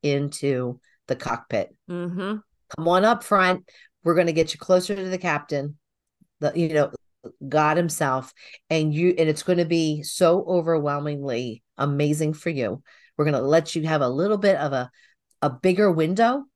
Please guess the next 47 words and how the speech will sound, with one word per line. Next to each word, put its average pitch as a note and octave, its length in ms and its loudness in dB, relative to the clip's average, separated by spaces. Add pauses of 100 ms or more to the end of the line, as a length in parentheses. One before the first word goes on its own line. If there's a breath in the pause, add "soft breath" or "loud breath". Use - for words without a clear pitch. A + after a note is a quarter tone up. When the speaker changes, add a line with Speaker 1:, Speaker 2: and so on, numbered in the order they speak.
(360)
Speaker 1:
to F3 120 2
look E3 240 2
out." D3 380 -4 (340)
'Cause, F#3 180 -2
I A3 40 0
mean, A#3 180 0
they're B3+ 160 0
just - 320 -10 (160)
quietly F#3+ 680 -2
in D3+ 100 -2
a B2+ 80 -2
dark G3 380 -2
field D#3+ 500 -2 (100)
at D3+ 120 2
Speaker 2:
Mm-hmm. E3 100 -6
Speaker 1:
night. F3+ 400 -4 (480 soft breath)
They're, F3 340 2
what G#3 220 2
they're A#3+ 200 0 (260)
watching D#3 480 0
for D#3+ 260 -2
is, D3 140 -2
like, C#3+ 120 -2
a C3 80 -4
wolf, D#3 520 -4
not F3+ 560 0 (560)
a, E3 140 2 (100)
a, E3 160 4
a C#3+ 40 0 (380)
Speaker 2:
That's D3+ 180 -2
Speaker 1:
s-, - 60 -4
Speaker 2:
right. F3+ 300 -2 (160)
Speaker 1:
a G#3+ 60 -4
Speaker 2:
That's D3+ 140 0
Speaker 1:
ceiling G#3 460 4
Speaker 2:
right. D#3 120 4
Speaker 1:
of - 60 2
sky G3+ 500 2
that C3 200 2
just - 240 0
illuminates F#3 540 4
all E3 140 2
of D#3 60 -2
a - 20 -2
Speaker 2:
That's F#3 160 2
Speaker 1:
sudden. D#3 140 2
Speaker 2:
right. D#3+ 220 -2